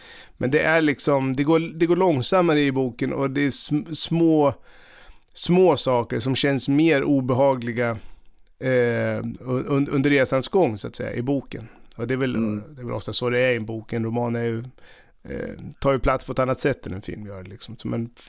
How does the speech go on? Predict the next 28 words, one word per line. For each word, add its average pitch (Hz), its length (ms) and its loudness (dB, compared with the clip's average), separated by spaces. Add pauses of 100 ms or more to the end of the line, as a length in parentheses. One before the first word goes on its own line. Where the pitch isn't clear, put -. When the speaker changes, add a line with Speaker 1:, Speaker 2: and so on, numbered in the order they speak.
(160)
Speaker 1:
får - 180 -2
ju 131 80 0
med 120 240 -2
fler 117 200 -6
detaljer. 117 500 -6 (300)
Och - 220 -4
så 165 80 4
är 147 60 6
det 139 60 0
just 131 180 -2
den 127 120 0
här, 110 300 0 (320)
hela 139 220 0
den 123 100 2
här 123 80 2
vetenskapen 123 920 0 (460)
gentemot 113 760 -4 (220)
tro, 123 400 -2 (260)
eh, 110 320 0
fyller 123 280 0
ju, 87 340 -6 (240)
tar 135 100 -2
ju 135 60 0
väldigt 117 160 -2
mycket 113 160 -8
plats - 240 -4
också - 220 -8
i 120 160 -10